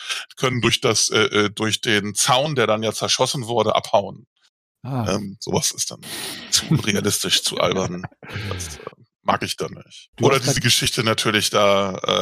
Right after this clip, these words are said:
Speaker 1: ähm, äh, die Attentäter, ne? So, das,
Speaker 2: Ah.
Speaker 1: äh, hat nicht auch nicht mal der Vorstellung gepasst. Also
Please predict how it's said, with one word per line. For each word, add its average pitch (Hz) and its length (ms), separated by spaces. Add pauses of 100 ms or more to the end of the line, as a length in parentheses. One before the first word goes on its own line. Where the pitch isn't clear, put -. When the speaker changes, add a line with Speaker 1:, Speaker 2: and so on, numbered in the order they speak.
(100)
Speaker 1:
ähm, 98 320
äh, 95 460
die 98 180
Attentäter, 95 640
ne? 104 200
So, 101 140
das, 101 420
Speaker 2:
Ah. 95 40
Speaker 1:
äh, 98 200
hat - 240
nicht - 140
auch 92 140
nicht 104 80
mal - 100
der 92 80
Vorstellung - 380
gepasst. - 280
Also 104 140